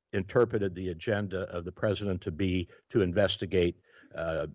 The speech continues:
corruption and the Bidens in the twenty sixteen election and to go after the Bidens, he, he thought that that would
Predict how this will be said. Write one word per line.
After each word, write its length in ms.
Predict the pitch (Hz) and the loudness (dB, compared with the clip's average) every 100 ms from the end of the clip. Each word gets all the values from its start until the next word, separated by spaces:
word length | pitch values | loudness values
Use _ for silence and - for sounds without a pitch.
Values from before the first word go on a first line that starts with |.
| - | -12
corruption 580 | - 113 104 - 107 90 | 0 4 4 4 0 0
and 360 | 95 95 90 85 | -2 -2 0 -2
the 80 | |
Bidens 760 | 73 90 117 127 98 92 - - | 0 4 4 4 0 -2 -8 -12
in 200 | 87 85 | -12 -10
the 180 | 82 78 | -12 -14
twenty 280 | - 95 87 | -12 -12 -10
sixteen 540 | - 85 - 107 87 | -12 -14 -14 -10 -8
election 600 | 80 98 117 - 71 80 _ _ _ _ _ _ _ - | -4 -2 -2 -4 -10 -12 _ _ _ _ _ _ _ -20
and 480 | - 76 82 78 80 | -16 -10 -6 -6 -6
to 200 | - 78 | -8 -6
go 200 | 76 98 | 2 4
after 280 | 90 101 98 | 6 4 2
the 120 | 73 | -2
Bidens, 500 | 67 73 76 82 80 | 0 0 0 -2 -4
he, 160 | - - | -4 -4
he 160 | 110 107 | -4 0
thought 300 | 123 110 - | 4 4 4
that 140 | 87 | 2
that 220 | 107 104 | 2 4
would 260 | 92 85 | 4 2